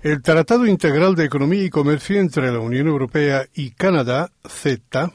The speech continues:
por sus siglas en inglés, debe entrar en vigor dentro de unos meses, según declaró el presidente de la Comisión Europea, Jean-Claude Juncker.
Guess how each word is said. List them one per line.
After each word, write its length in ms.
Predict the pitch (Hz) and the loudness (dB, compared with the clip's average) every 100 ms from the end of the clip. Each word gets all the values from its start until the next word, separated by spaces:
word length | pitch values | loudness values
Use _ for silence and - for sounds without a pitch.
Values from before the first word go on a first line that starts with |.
| _ | _
por 180 | 147 104 | -10 -10
sus 220 | - - | -14 -10
siglas 400 | 143 120 110 - | -8 -8 -8 -6
en 100 | 175 | -4
inglés, 420 | 127 131 143 - - | -4 -4 -6 -8 -12
debe 260 | 151 220 196 | -2 0 2
entrar 400 | 156 123 117 127 | 0 -4 -6 -2
en 140 | 175 | -2
vigor 340 | 143 143 170 143 | -2 0 0 0
dentro 420 | 170 156 143 139 | 0 0 -2 -2
de 120 | 135 | 0
unos 280 | 139 127 - | -2 -2 -4
meses, 380 | 123 - 107 - | -6 -8 -16 -18
según 320 | - 131 147 | -12 -6 -4
declaró 340 | 127 123 127 | -4 -6 -4
el 80 | 156 | -6
presidente 600 | 117 127 - 135 135 127 | -4 -8 -4 -6 -6 -8
de 100 | 107 | -12
la 80 | 104 | -12
Comisión 380 | 104 104 131 123 | -12 -12 -8 -6
Europea, 420 | 139 151 196 165 _ _ _ | -4 -2 0 -2 _ _ _
Jean-Claude 500 | 135 139 131 147 117 | -6 -4 -4 -4 -4
Juncker. 480 | 127 107 90 - | -4 -6 -12 -18